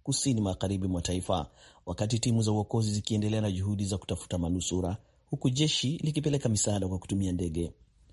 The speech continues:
Barabara kuelekea kwenye sehemu kadhaa za jimbo la bandari la Kerala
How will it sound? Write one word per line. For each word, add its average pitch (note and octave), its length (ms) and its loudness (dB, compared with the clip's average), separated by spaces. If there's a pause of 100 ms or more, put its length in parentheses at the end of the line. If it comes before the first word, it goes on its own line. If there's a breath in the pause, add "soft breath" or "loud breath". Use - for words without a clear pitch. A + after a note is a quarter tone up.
(600 soft breath)
Barabara F3 400 4
kuelekea D#3 420 2
kwenye C3 280 2
sehemu B2+ 380 2
kadhaa A#2+ 320 0
za A#2 160 2
jimbo A#2 520 2
la A#2+ 140 2
bandari A2+ 760 0
la A#2 360 2
Kerala A2+ 540 2